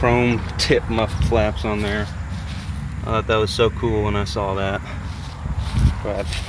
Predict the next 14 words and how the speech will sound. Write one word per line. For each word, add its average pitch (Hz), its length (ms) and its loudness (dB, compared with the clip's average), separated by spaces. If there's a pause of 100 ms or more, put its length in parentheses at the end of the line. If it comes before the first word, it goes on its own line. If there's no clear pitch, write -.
(440)
I'm 113 80 -4
gonna 117 140 2
go 117 160 6
around 113 280 6
here. 110 180 4
See, 123 180 0
it's 117 140 6
got - 160 8
a - 40 4
little 113 280 2
tiny - 420 8
ding 98 300 6
right 95 200 4
there. 101 220 4